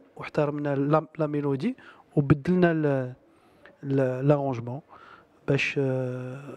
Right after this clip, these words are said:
علاش رجعنا في الراي القديم؟ باش لا نوفيل جينيراسيون باش ت-، ت-، ت-، تسمع وت-، ت-، ت-، وتشوف بلي كان، كان هذا الراي، آه، باسكو ت-، ت-، ت-،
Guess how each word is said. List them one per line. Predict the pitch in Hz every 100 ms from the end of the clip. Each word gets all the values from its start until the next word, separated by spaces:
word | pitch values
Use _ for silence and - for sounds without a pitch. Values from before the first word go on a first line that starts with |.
| -
علاش | - 180 175 160
رجعنا | 143 143 147 143
في | -
الراي | 143 127 139 139 143
القديم؟ | 139 131 170 196 _ _ _ _ - - - _ - _ - - - - - - -
باش | 135
لا | 156
نوفيل | 147 175 175
جينيراسيون | 147 151 135 131 - 185 233 _ - - - - -
باش | 143 147 -
ت-، | - 156
ت-، | 139 135 - 135
ت-، | - - -
تسمع | - 156 208 180 -
وت-، | 160 147 - - 147 -
ت-، | 151
ت-، | 135 - 139 127 123 - - - - - - - -
وتشوف | 127 131 127 120 143 - - 247 - - _ _ _ -
بلي | 143 170
كان، | - 185 196 156 143
كان | 202 208
هذا | 160 139
الراي، | 131 123 180 226 - - - _ _ -
آه، | 131 131 127 127 131 135 - -
باسكو | 135 135 - 143 - 151
ت-، | - 151
ت-، | 143 - 143
ت-، | 135 - - 120 120